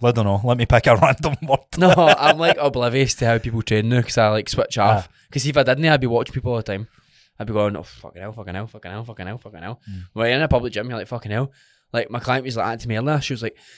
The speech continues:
Speaker 2: "Sometimes I watch people in here and I'm like, what does their form?" And I was like, "I generally don't see that because if I looked at it, I would see it everywhere and I'd have to go there." But I don't believe in unsolicited advice, even if from a personal trainer.
Speaker 1: Nah, I know, it's kinda,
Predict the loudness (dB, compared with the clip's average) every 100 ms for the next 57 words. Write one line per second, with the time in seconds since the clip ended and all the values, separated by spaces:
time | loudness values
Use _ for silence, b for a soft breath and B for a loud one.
0 | b b b -12 -6 -4 -2 -2 -2 -4
1 | -6 -4 -6 -8 -12 -12 -12 -8 -8 -8
2 | -10 -10 -8 -8 -8 -10 -8 -10 -8 -4
3 | -4 -4 -6 -6 -2 -2 -4 -10 -8 -4
4 | -2 0 -2 -4 -4 -4 -8 _ -10 -10
5 | -8 -4 -4 -4 -4 -6 -10 -12 -8 -8
6 | -8 -4 0 0 0 -4 -6 _ -4 -2
7 | -2 -4 -4 -4 -4 -8 -8 -10 -8 -8
8 | -10 -10 -10 -8 -8 -8 -10 -12 -8 -6
9 | -4 -6 _ -6 -4 -6 -6 -4 -2 0
10 | -2 -4 -4 -4 -4 -6 -4 -4 -4